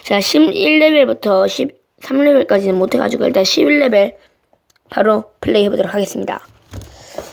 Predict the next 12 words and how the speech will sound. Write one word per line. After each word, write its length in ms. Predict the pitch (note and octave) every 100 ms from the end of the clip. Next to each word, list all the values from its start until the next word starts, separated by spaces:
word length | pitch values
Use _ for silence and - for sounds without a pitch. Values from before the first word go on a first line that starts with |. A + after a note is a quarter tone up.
| -
아, 80 | G#3+
십일 600 | - D4+ F#4+ A4 A4 G#4
레벨 720 | C#5 - C#4 B3 A3 G3+ F#3+
내가 220 | G3 G3
어떻게 560 | F#3 - - - - A#3+
했더라? 420 | - G3 F3+ F#3
기억이 320 | - G#3+ A3
안 120 | F3+ F3
나네. 360 | E3 E3 F3 - _ _ - - _ _ - - _ - -
자, 140 | - -
판다팜 1040 | - D#4+ D#4+ C4+ G3 F3+ F3 F#3 B3 E4 - _ _ _
지금 760 | - - F3 F3+ F3+ E3+ E3